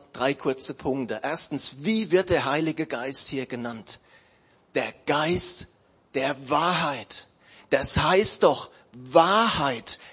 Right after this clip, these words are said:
ist eine der Haupteigenschaften, der Hauptcharakteristika des Heiligen Geistes. Es ist der Geist der Wahrheit. Zweitens,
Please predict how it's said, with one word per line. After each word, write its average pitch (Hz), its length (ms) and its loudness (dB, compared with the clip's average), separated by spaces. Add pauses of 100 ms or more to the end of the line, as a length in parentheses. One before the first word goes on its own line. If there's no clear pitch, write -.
ist - 380 2
eine 180 460 2 (300)
der 151 400 2
Haupteigenschaften, 196 1400 0 (320)
der 156 300 2
Hauptcharakteristika 175 1800 -2 (320)
des 165 400 -2
Heiligen 139 680 -6 (260)
Geistes. - 760 -4 (540)
Es 131 180 -6
ist 170 240 0
der 120 140 -2
Geist 143 720 -4 (320)
der 143 360 -6 (360)
Wahrheit. 117 960 -4 (2500)
Zweitens, 170 960 0